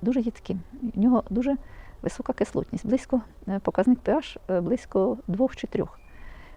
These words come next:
Е, власне, тому він і обпікає все, що є на дереві. Е, крім того, мідь накопичується в ґрунті, і, як я вже вам казала, на важких ґрунтах її застосовувати бажано обмежено. Наголошую, що обробляти розчином карбаміду необхідно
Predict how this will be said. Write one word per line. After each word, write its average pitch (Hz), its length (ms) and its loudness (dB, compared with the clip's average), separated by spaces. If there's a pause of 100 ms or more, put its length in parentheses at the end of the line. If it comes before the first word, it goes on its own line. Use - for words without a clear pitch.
Е, 208 80 -2
власне, 233 300 4
тому 330 300 2
він 269 300 2
і 247 160 4 (160)
обпікає 190 680 0 (320)
все, - 320 0 (200)
що - 280 -2 (560)
є 180 140 2
на - 100 0
дереві. 302 360 6 (260)
Е, 202 80 -2
крім 214 140 2
того, 311 180 4
мідь 240 160 6
накопичується - 640 -2
в - 20 0
ґрунті, 311 340 0
і, 190 160 0
як 185 160 -4
я - 60 0
вже - 100 -6
вам 190 100 -2
казала, 294 400 2 (300)
на 185 220 -2
важких 185 300 -2
ґрунтах - 440 4
її 214 260 2 (460)
застосовувати 214 800 2 (880)
бажано 196 480 0
обмежено. 185 440 -2 (440)
Наголошую, 208 440 2
що - 160 -2
обробляти 233 380 0
розчином - 300 -2
карбаміду 254 380 0
необхідно 208 460 2